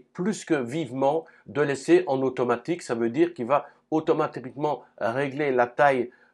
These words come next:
euh, de votre, euh, fil d'actualité ici en fonction, parce que si vous mettez sur une page, ça prendra, euh, la totalité de la page, mais si vous mettez dans une colonne latérale, mais il va adapter automatiquement les dimensions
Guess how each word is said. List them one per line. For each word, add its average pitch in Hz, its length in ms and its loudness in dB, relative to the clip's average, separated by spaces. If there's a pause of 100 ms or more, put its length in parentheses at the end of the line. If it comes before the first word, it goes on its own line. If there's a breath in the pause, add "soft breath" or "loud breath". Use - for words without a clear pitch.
euh, 110 240 -2
de 110 160 -2
votre, 113 380 -4
euh, 101 720 0
fil 135 420 -6
d'actualité 117 580 -2
ici 143 420 -6 (220 loud breath)
en 120 120 -2
fonction, 120 480 -4
parce 127 120 -4
que - 80 -8
si 127 140 -8
vous 139 80 -4
mettez 135 240 -2
sur 120 220 -4
une 120 100 -4
page, 123 340 4 (200 loud breath)
ça - 200 -2
prendra, 117 460 2 (240 loud breath)
euh, 92 160 0
la 101 140 0
totalité 117 540 -2
de 107 60 -10
la 101 120 2
page, 147 380 0 (180 loud breath)
mais 110 100 -6
si - 140 -10
vous 123 120 -2
mettez 131 240 0
dans 127 100 0
une 117 200 -8
colonne 139 360 0
latérale, 110 560 0 (200 loud breath)
mais 104 100 -8
il 104 80 -6
va - 180 0
adapter 139 600 -4
automatiquement 127 840 0
les 117 220 -4
dimensions 123 680 -4